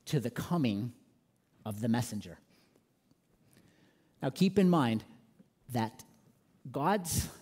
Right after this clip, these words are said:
people had not heard from him in four hundred years.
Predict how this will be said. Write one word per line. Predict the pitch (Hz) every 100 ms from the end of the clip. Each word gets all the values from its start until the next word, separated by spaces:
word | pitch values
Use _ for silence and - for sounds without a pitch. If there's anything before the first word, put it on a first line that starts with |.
| _
people | - 190 185 117
had | - 135 139
not | 135 147 196 -
heard | - 165 170
from | - 156
him | 139 151 98 101 - _ _ _ _ _ _ _ _ _ _ _ _ _ _ _ _ _
in | 120 107
four | - 120 117
hundred | - 107 104 98
years. | 80 -